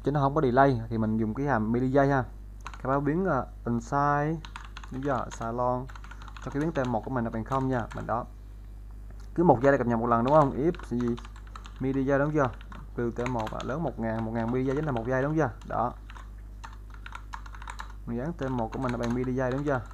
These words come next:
Đó. Ok. Thì bây giờ đây là chúng ta cập nhật cái gì? Kiểu số nguyên đúng không? Đó là kiểu số nguyên. Đó.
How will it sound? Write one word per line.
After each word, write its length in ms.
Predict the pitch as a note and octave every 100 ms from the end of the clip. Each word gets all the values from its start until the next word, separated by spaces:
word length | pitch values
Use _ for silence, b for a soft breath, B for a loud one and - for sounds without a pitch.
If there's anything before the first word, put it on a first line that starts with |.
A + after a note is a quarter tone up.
| -
Đó. 260 | A2 A#2 D3 - - - - - - - - - - - - - - - - - - -
Ok. 500 | C3 B2+ D3 C#3+ A2+ - B B B
Thì 80 | C3
bây 140 | C3+ C#3+
giờ 200 | C3 C3+
đây 120 | D#3
là 120 | C3 B2
chúng 100 | D3+
ta 80 |
cập 200 | D#3 C3+
nhật 140 | C3 B2
cái 100 | C#3+
gì? 300 | C#3+ C3 C3 C3+
Kiểu 120 | C#3+
số 60 | E3
nguyên 200 | E3+ D3
đúng 80 | D#3
không? 160 | D3+ A2+
Đó 100 | A#2+
là 60 | C3
kiểu 160 | - C3
số 120 | E3
nguyên. 240 | E3 D#3+ A#2 -
Đó. 180 | A#2